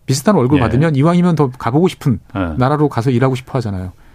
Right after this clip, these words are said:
Speaker 1: 근데 대한민국이 현재 어떻게 보면 가장 그런 상황에 처해 있거든요.
Speaker 2: 음.
Speaker 1: 그래서 전 세계 어디를 돌아다녀도 의외로
Speaker 2: 예.
Speaker 1: 젊은 사람들이 한국어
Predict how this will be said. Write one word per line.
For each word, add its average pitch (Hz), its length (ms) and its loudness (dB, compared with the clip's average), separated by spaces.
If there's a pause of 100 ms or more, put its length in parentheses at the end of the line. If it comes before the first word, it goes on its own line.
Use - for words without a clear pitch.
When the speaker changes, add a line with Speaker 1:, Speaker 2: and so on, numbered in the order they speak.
(540)
Speaker 1:
근데 214 180 0
대한민국이 196 560 4
현재 208 260 2
어떻게 185 340 0
보면 165 500 0 (100)
가장 185 520 0
그런 160 320 2
상황에 170 400 0
처해 190 280 0
있거든요. 92 420 -6 (140)
Speaker 2:
음. 78 480 -8 (480)
Speaker 1:
그래서 190 340 2
전 180 220 0
세계 208 180 2
어디를 160 240 2
돌아다녀도 143 640 0 (100)
의외로 214 320 2
Speaker 2:
예. 185 40 0
Speaker 1:
젊은 151 260 2
사람들이 143 360 0
한국어 160 460 0